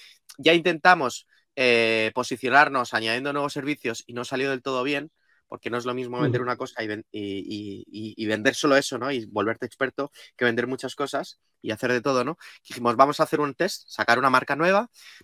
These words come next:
Speaker 1: vamos a probar, eh, en base a un problema que hemos identificado además internamente en Mendes Altaren,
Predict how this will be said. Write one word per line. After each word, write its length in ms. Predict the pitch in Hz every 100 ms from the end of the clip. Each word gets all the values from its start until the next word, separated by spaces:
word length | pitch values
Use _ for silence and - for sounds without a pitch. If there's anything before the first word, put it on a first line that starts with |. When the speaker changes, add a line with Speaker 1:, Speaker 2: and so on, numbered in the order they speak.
| -
Speaker 1:
vamos 320 | 127 131 -
a 100 | 123
probar, 500 | - 117 139 139 - _
eh, 520 | 127 123 117 117 104
en 80 | 117
base 240 | 131 135 127
a 40 |
un 80 | 120
problema 360 | 120 131 135 113
que 100 | 123
hemos 180 | 127
identificado 560 | 139 123 117 117 139 131
además 380 | 113 117 127 - - _ -
internamente 800 | 113 127 127 127 127 - 123 113
en 100 | 117
Mendes 260 | 117 120
Altaren, 340 | 120 139 202